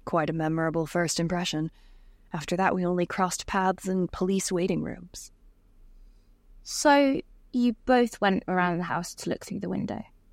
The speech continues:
Speaker 1: We tried the door first, but no one answered. Mister Price told me to wait in the car, but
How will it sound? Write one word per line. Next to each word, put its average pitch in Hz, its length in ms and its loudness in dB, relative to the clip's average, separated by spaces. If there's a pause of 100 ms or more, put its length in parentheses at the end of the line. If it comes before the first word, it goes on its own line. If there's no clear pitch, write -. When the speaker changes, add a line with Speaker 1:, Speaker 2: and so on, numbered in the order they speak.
(680)
Speaker 1:
We 214 100 -2
tried - 280 2
the 240 80 0
door 202 360 2
first, - 640 -12
but 160 300 -2
no 170 180 -2
one 147 120 -2
answered. - 480 -6 (520)
Mister 160 240 -2
Price 185 380 -2
told 190 200 -2
me 196 120 2
to 180 100 2
wait 175 240 -2
in 165 120 -2
the 160 80 -4
car, - 400 -2
but - 200 -4